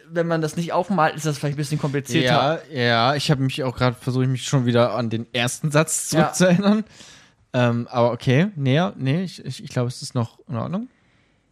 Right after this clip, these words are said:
Speaker 1: Und jetzt ist die Frage, also was, was mache ich, ne? Also gestehe ich oder gestehe ich nicht? Was würdest du, oder kannst du noch so weit
Speaker 2: Sag noch
Speaker 1: folgen?
Speaker 2: mal g-, äh, ganz kurz,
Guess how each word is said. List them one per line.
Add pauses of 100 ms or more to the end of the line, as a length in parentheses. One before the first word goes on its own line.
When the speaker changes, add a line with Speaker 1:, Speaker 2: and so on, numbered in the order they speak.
(1500)
Speaker 1:
Und
jetzt
ist
die
Frage, (220)
also
was, (100)
was
mache
ich,
ne?
Also
gestehe
ich
oder
gestehe
ich
nicht? (1700)
Was
würdest
du, (880)
oder
kannst
du
noch
so
weit
Speaker 2:
Sag
noch
Speaker 1:
folgen?
Speaker 2:
mal
g-,
äh,
ganz
kurz,